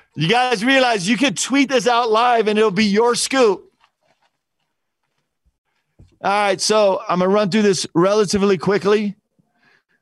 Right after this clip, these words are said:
So Wednesday night, uh, the twenty-fifth, we play Westminster at home. Thursday night, the twenty-sixth, we play New Orleans at home. Oh, wait, hold on. Come on. What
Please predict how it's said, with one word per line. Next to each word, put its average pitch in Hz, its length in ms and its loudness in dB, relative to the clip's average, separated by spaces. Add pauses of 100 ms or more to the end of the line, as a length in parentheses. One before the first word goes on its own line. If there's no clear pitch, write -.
So 165 260 0
Wednesday 202 640 2
night, 208 480 0 (880)
uh, 160 300 0
the 156 160 0
twenty-fifth, 202 960 -2 (320)
we 170 140 0
play 180 240 0
Westminster 190 760 0
at 147 60 0
home. 151 520 -2 (600)
Thursday 202 680 0
night, 196 340 -2
the 165 100 -2
twenty-sixth, 185 680 -2
we 165 120 2
play 175 260 -2
New 170 180 0
Orleans 175 500 0
at - 100 -2
home. 135 460 -2 (100)
Oh, 254 100 2
wait, 233 220 -2 (460)
hold 240 220 0
on. 185 180 -4
Come 330 180 -2
on. - 140 -4
What 381 120 -2